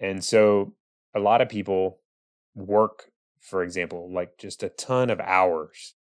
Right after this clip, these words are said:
So if you look at their calendar, it's, like, all work or all business. And so maybe as they go through this exercise, they're like,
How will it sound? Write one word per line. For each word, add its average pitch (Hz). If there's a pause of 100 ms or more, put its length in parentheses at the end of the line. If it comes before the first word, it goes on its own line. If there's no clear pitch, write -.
(220)
So -
if 110
you 117
look 127
at -
their 92
calendar, 98
it's, 85
like, 92
all 95
work 85 (260)
or 90
all 95
business. 85 (200)
And 101
so 101
maybe 113
as 101
they 101
go 92
through 85
this 90
exercise, 110
they're 107
like, 101